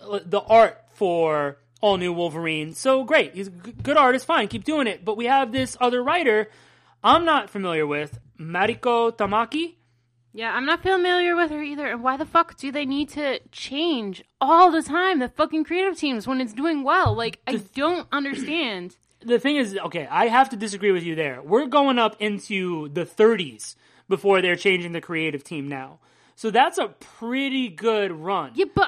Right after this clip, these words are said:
Speaker 2: honestly, why does he need to,
Speaker 1: <clears throat>
Speaker 2: why does it need to change, though?
Speaker 1: The thing is,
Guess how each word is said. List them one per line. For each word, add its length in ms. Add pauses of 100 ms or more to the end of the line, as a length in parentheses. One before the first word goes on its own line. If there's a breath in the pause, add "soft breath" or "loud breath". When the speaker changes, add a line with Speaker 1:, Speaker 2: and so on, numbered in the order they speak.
Speaker 2:
honestly, 760 (140)
why 500
does 260
he 140
need 320
to, 260
Speaker 1:
<clears throat> 0
Speaker 2:
why 220
does 120
it 80
need 140
to 80
change, 460
though? 340
Speaker 1:
The 100
thing 280
is, 340